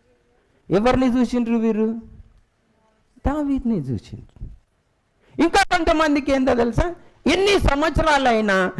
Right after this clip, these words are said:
దావీదు వలె నాట్యం ఆడి తండ్రిని స్తుతిస్తా. స్తుతించు, నేను వద్దనన్నా, కానీ కోపం పోయిందా? గర్వం పోయిందా? అసూయ పోయిందా? ద్వేషం పోయిందా?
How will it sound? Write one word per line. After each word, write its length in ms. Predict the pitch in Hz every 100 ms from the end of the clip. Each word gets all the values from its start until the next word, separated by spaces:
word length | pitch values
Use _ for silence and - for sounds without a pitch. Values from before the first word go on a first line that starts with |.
| -
దావీదు 520 | 160 226 277 294 269
వలె 320 | 269 254 240 233
నాట్యం 480 | 214 214 208 214
ఆడి 180 | 196 190
తండ్రిని 480 | 185 170 160 160 139
స్తుతిస్తా. 580 | - 120 - 98 - - - _ _ _ -
స్తుతించు, 600 | - 330 339 330 269 262
నేను 280 | 240 226 208
వద్దనన్నా, 560 | 214 277 262 233 220
కానీ 220 | 214 220
కోపం 400 | 196 240 240 262
పోయిందా? 420 | 247 240 226 220 226 226 _ _ _ _ _ _ _ _ 131
గర్వం 320 | 233 302 311
పోయిందా? 480 | 269 247 226 208 208 - _ _ _ -
అసూయ 400 | 247 349 339 330
పోయిందా? 540 | 269 240 220 226 226 -
ద్వేషం 460 | 143 294 370 381 339
పోయిందా? 480 | 311 269 240 226